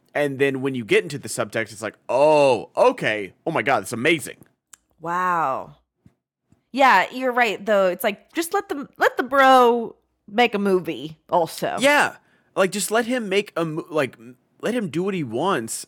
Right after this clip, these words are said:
Speaker 1: And if you mess with it, that's great. And if you don't, like,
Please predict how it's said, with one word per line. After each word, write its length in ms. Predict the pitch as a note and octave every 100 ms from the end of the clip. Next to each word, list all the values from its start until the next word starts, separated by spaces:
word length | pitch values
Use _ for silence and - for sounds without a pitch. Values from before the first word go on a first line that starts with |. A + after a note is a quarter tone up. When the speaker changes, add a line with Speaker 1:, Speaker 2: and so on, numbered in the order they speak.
| -
Speaker 1:
And 420 | C3 B2 B2 A#2
if 280 | F#2 B2 A#2+
you 260 | A#2+ A#2+
mess 320 | A2 A#2+ C3+ G3+
with 140 | G#3
it, 140 | C4+
that's 180 | F3+ G#2+
great. 460 | - A2+ D#3+ C#4 F4 _ _ _ -
And 120 | C3
if 100 | C3
you 80 | C3+
don't, 380 | C#3+ G3 B3+ D#3
like, 280 | A#2+ G#2